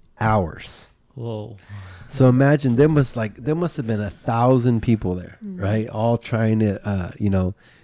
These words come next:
Speaker 1: get an audition. So we stood in line for eight hours, and then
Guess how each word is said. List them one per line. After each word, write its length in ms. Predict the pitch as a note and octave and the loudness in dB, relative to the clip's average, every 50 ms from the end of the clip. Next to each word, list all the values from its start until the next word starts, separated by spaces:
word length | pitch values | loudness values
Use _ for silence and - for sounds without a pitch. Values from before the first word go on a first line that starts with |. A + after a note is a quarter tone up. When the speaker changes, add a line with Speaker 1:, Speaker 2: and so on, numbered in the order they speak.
| _ - - | _ -4 2
Speaker 1:
get 160 | G#2+ A#2 A2 | 4 6 6
an 140 | A2+ A2 A2 | 6 4 4
audition. 580 | G2 G#2 G2+ G2+ A2 A2 - - D3+ D3+ D#3+ - - - - - - - - - - | 2 0 2 4 2 2 2 2 0 0 0 -4 -8 -18 -20 -20 -20 -20 -20 -20 -20
So 180 | - - - B2 | -10 -2 0 4
we 100 | G#2+ G#2+ | 4 4
stood 260 | G#2 - - D3+ D#3 | 2 2 2 2 4
in 80 | D#3+ D#3+ | 4 6
line 200 | D3+ C#3+ D3 C#3+ | 6 6 6 4
for 220 | C3+ - - - _ _ _ - | 2 0 -4 -4 _ _ _ -2
eight 240 | - B2+ C3+ D#3+ D#3 | 0 2 2 4 4
hours, 680 | C#3 G#2+ F#2 F#2 F#2+ F#2 G2 A#2 B2 - - - - - - - _ _ _ _ _ - | 4 2 2 0 -2 -2 -2 -4 -6 -8 -12 -20 -20 -20 -20 -20 _ _ _ _ _ 2
and 120 | A#2+ A#2+ | 4 6
then 220 | B2+ B2 A#2+ B2 | 6 6 6 2